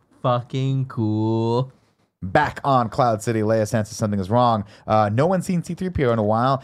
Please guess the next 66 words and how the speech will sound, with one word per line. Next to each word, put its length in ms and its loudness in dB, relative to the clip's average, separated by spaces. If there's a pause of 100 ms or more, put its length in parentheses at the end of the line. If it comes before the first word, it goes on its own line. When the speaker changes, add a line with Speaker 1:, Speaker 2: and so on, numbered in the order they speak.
(120)
Speaker 2:
and 160 0
her, 80 0
how 280 -6
did 60 -2
her 140 2
hair 180 0
get 160 -4
like 180 -4
that? 180 -2
We 80 0
don't 100 0
even 160 -2
know. 180 0 (200)
Uh, 240 4
Han 260 2
puts 180 0
her 80 -2
fears 260 0
to 100 -6
rest. 240 2 (180)
Lando, 340 2
"Dude, 360 -2
he's 80 -2
my 100 6
buddy. 320 6 (380)
They're 100 4
gonna 160 -2
fix 160 -4
the 140 -4
ship, 280 0
and 80 0
then 80 2
we're 60 0
gonna 140 -2
be 80 -4
gone." 640 4 (240)
Uh, 840 2 (240)
and 160 0
then, 280 0 (180)
"You're 160 4
as 140 2
good 120 2
as 120 -2
gone," 260 2
as 80 -6
she 80 -8
says, 260 -2
right? 180 2
And 100 -4
he's 80 -6
like, 180 -2
"Why 220 -8
you 80 -4
gotta 180 -8
bring 200 -4
that 140 -4
up 200 -4
right 160 -4
now? 240 -12 (440)
Okay, 320 -2
I 60 -2
gotta 220 0
pay 200 0
back 220 2
this 180 -2
debt 360 2